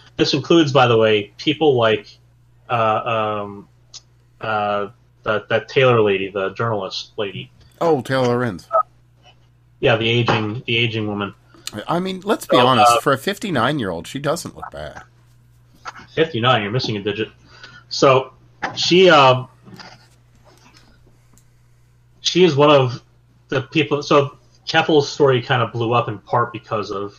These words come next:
Speaker 1: Taylor Lorenz and several others in, of her ilk in, in media, um, eventually ending up with, um, uh, that,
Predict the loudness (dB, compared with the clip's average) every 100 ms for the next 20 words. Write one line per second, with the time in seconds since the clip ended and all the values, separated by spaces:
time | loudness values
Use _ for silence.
0 | _ -12 -6 -4 -2 0 -2 -4 -8 -10
1 | -12 -12 -6 -4 -2 -2 -2 -4 -6 -10
2 | -12 -10 -8 -6 -4 -2 -4 -4 -10 _
3 | -12 -10 -12 -14 -10 -6 -4 -2 -4 -8
4 | _ _ _ _ _ _ _ 0 2 4
5 | 0 -4 -10 -10 -8 -6 -2 -2 -2 -2
6 | -2 -2 -4 -4 -4 -6 -4 -2 -2 -4
7 | -8 -18 -8 -4 -4 -4 -4 -6